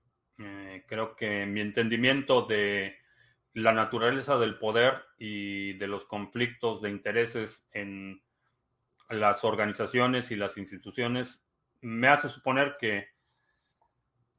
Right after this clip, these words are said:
no hay un, no hay una planeación como tal. Lo que han estado es aprovechando los eventos. No son muy buenos para generar estas circunstancias, pero son muy buenos para aprovechar las circunstancias.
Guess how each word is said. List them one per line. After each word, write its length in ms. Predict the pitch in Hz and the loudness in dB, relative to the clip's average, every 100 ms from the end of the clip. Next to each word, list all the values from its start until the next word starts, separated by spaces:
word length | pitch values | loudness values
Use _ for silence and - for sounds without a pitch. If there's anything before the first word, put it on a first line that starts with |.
| _ _ _ - | _ _ _ -10
no 180 | 139 143 | 0 8
hay 160 | 165 175 | 8 8
un, 320 | 170 160 131 | 0 0 4
no 80 | 147 | 4
hay 120 | 170 | 4
una 360 | 170 156 123 - | 2 0 0 0
planeación 640 | 127 123 123 120 147 147 | 2 4 0 0 -4 -4
como 220 | 139 123 | -4 -2
tal. 320 | 120 151 127 - _ _ _ _ | 4 4 4 -8 _ _ _ _
Lo 160 | 113 | -4
que 60 | 117 | -2
han 80 | 135 | -2
estado 400 | 131 143 135 131 | 2 4 4 0
es 160 | - - _ _ _ _ _ _ _ _ _ _ _ - | -4 -18 _ _ _ _ _ _ _ _ _ _ _ -8
aprovechando 920 | 110 113 113 110 139 139 127 113 - | -4 -2 -2 0 0 2 -2 -2 -6
los 280 | 107 101 - | -8 -8 -4
eventos. 420 | 120 139 131 101 | -4 -4 -6 -8
No 160 | 113 127 | -4 -4
son 220 | 139 131 | -2 -2
muy 160 | 139 127 | -2 0
buenos 400 | 143 143 131 - | 0 0 -4 -4
para 760 | 117 107 104 104 101 98 98 - _ _ _ _ | -2 0 -2 -2 -4 -4 -8 -16 _ _ _ _
generar 560 | - 127 117 123 135 - - _ _ | -4 -2 0 2 2 0 -16 _ _
estas 300 | 113 - 113 | -10 -6 -4
circunstancias, 720 | 117 110 120 143 131 131 139 - | -6 -6 -4 0 0 -2 -6 -4
pero 160 | 110 | -6
son 200 | 104 120 | -4 -6
muy 100 | 117 | -6
buenos 300 | 113 113 117 | -4 -6 -6
para 180 | - 101 | -4 -6
aprovechar 460 | - 101 98 123 120 | -6 -8 -6 -6 -6
las 140 | 104 | -8
circunstancias. 720 | 104 - 104 120 147 123 95 | -12 -16 -14 -8 -8 -8 -18